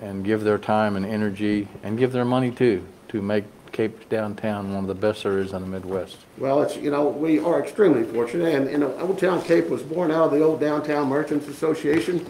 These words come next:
Speaker 2: and I've been on my corner down there for thirty-two years, and I've been involved with that organization and this organization ever since. And the majority of people that are in these, uh, blocks that we call Old Town Cape,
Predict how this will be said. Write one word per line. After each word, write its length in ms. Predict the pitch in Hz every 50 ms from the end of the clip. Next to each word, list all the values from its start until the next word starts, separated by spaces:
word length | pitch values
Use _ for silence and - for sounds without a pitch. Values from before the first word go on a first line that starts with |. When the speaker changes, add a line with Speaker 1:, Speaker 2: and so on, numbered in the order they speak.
| - 147 143 143 - - - 196 170 147
Speaker 2:
and 140 | 123 120 127
I've 180 | 139 156 170 165
been 120 | 180 170
on 140 | 165 160 151
my 160 | 160 165 170
corner 360 | 165 - 170 165 160 156 156 151
down 240 | 160 156 156 156
there 160 | 156 156 156 151
for 140 | - 139
thirty-two 540 | - - 160 147 147 147 143 147 - 160 156
years, 380 | 165 143 113 107 107 110 117 117 - - - - - - - - - - - - 135
and 140 | 123 123
I've 100 | 123 120
been 120 | 131 139 135
involved 380 | 131 131 143 139 139 131 131
with 100 | 135 135
that 200 | 160 165 180 180
organization 720 | 170 165 160 156 156 147 - 156 151 151 156 151 - 143 135
and 140 | 131 127 135
this 180 | 139 135 -
organization 560 | 156 151 127 127 127 135 139 135 127 - 131
ever 180 | 131 131 117 113
since. 300 | - - 135 120 - - - - - - - -
And 140 | - 151 143
the 80 | 147
majority 720 | 147 147 143 139 147 147 170 202 233 240 220 202 170 151
of 120 | 143 131 -
people 380 | - 180 190 175 - 135 127 117
that 340 | 127 135 127 127 - - -
are 160 | - 135 131 -
in 340 | - 180 202 208 202 175
these, 380 | 151 151 143 139 139 127 - - - _ - - - - _ _ -
uh, 160 | 120 117 120
blocks 540 | 117 120 139 143 151 160 160 139 - - -
that 140 | 143 131 123
we 100 | 139 131
call 280 | - - 147 139 139 139
Old 160 | 135 127 -
Town 260 | - 135 123 120 107
Cape, 260 | - 139 127 104 -